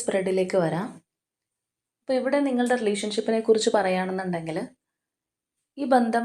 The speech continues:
വളരെയധികം, അല്ലെങ്കിൽ നിങ്ങൾ തമ്മിൽ വളരെയധികം അകന്നു പോയതായിട്ടാണ് കാണുന്നത്. രണ്ടുപേരും തമ്മിൽ ഈ ഒരു റിലേഷൻഷിപ്പ് ഇനി തിരിച്ചു കിട്ടാൻ സാധ്യതയുണ്ടോ എന്ന് പോലും അറിയാത്തൊരവസ്ഥ ആണ് എന്ന് വേണമെങ്കിൽ പറയാം. അത്തരത്തിൽ നിങ്ങൾ തമ്മിൽ അകന്നു പോയിട്ടുണ്ട്, അല്ലെങ്കിൽ,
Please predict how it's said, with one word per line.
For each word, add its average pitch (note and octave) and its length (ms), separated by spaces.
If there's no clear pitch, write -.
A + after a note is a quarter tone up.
വളരെയധികം, A#3 680
അല്ലെങ്കിൽ G3 320
നിങ്ങൾ G3 180
തമ്മിൽ F#3+ 300
വളരെയധികം G3+ 560
അകന്നു G#3 380
പോയതായിട്ടാണ് F#3 560
കാണുന്നത്. D3+ 260
രണ്ടുപേരും A3+ 640
തമ്മിൽ G3 200
ഈ - 100
ഒരു A3 160
റിലേഷൻഷിപ്പ് G3 560
ഇനി G#3 180
തിരിച്ചു G3 360
കിട്ടാൻ G3+ 220
സാധ്യതയുണ്ടോ F#3 680
എന്ന് C#4+ 180
പോലും A#3+ 280
അറിയാത്തൊരവസ്ഥ F#3 760
ആണ് D#3+ 140
എന്ന് F#3+ 160
വേണമെങ്കിൽ E3 320
പറയാം. - 240
അത്തരത്തിൽ B3+ 520
നിങ്ങൾ G3 260
തമ്മിൽ F3+ 260
അകന്നു E3 280
പോയിട്ടുണ്ട്, D#3+ 400
അല്ലെങ്കിൽ, D#3 260